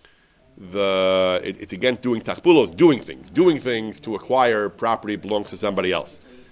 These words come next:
It brings in Mechilta, lo sachmar, afilu chimud bedibur. Maybe it means even verbally. No, it brings the pasuk, lo sachmar kesef v'zav alehem v'lo kaktalach. You have to do an action. Yeah, uh, you have to do ad sheyasa masa over there. It's,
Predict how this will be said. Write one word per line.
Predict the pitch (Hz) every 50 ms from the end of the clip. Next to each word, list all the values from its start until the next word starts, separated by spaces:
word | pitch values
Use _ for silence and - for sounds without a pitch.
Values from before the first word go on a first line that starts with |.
| -
It | -
brings | - 127 127 110 104
in | 107
Mechilta, | 117 - 156 160 151 - 139 113
lo | 92 85
sachmar, | - - 139 147 135 - - 120 104 98 87
afilu | 87 - 127 123 120 -
chimud | - 117 107 101 90 76
bedibur. | 76 73 76 135 170 185 185 131 - - - - - _ - - -
Maybe | 92 110 104 113
it | 107 107
means | 113 113 107 90 104
even | 101 90 80
verbally. | 73 90 117 151 165 202 190 170
No, | 170 220 240 233 -
it | -
brings | - 107 117 120
the | 131
pasuk, | - 175 214 196 - - -
lo | -
sachmar | - - 120 127 123 123 117
kesef | - 123 127 123 113
v'zav | 92 110 110 110
alehem | 107 92 92 95
v'lo | 110 117 120
kaktalach. | - 139 - - 214 233 214 170 120 - - - - - - - - - - - -
You | 90 95
have | 107 -
to | 120 123
do | 139 143
an | 165
action. | 196 208 - - - 117 - - - - - _ _ - - _ _ - - _ -
Yeah, | - -
uh, | - - - 127 - -
you | 113
have | 123 123
to | 120
do | 110 110 117
ad | 123 123 -
sheyasa | - 107 98 110 120 123 120 - 101 87
masa | 104 135 156 151 - -
over | 123 104 92 92
there. | 107 123 123 120 110
It's, | 101 -